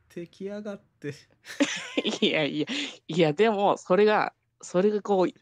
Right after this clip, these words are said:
Speaker 2: 運のいいことがあって、その前の日までキャバクラで働いてた、あの、先輩がその部屋をちょう-、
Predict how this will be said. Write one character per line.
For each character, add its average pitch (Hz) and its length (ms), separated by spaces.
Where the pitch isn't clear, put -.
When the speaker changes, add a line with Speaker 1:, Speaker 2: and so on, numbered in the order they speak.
Speaker 2:
運 226 280
の 160 140
い 175 160
い 151 40
こ 147 140
と 135 140
が 135 100
あ - 40
っ - 20
て、 147 300
そ - 160
の 220 680
前 214 280
の 294 140
日 277 120
ま 143 180
で 143 320
キ - 120
ャ 170 60
バ 180 120
ク 196 120
ラ 180 140
で - 120
働 180 440
い 175 60
て 165 120
た、 139 240
あ 135 60
の、 135 360
先 208 300
輩 226 200
が 202 120
そ - 160
の 208 80
部 208 60
屋 208 140
を 143 60
ち - 100
ょ 196 260
う-、 - 40